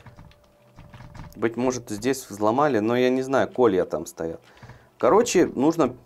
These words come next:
нужно, ребят, уделять внимание тому, чтобы ваша база всегда была защищена. Всегда, э, как бы была защита от рейдера. Вот именно в этом ящике у меня лежали, лежали пластины. Я их сюда также и складу,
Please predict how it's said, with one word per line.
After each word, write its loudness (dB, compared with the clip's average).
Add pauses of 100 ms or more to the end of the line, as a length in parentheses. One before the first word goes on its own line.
(100)
нужно, 2
ребят, 2
уделять 0
внимание 2
тому, 2
чтобы 4
ваша 4
база 2
всегда 0
была 0
защищена. -6 (1040)
Всегда, 2
э, -4
как -6
бы -2 (480)
была 2
защита -4
от -8
рейдера. 2
Вот -2
именно -2
в 2
этом 0
ящике -8
у -4
меня -6
лежали, 0 (380)
лежали 0
пластины. -2 (140)
Я -4
их -6
сюда 0
также -8
и -6
складу, -6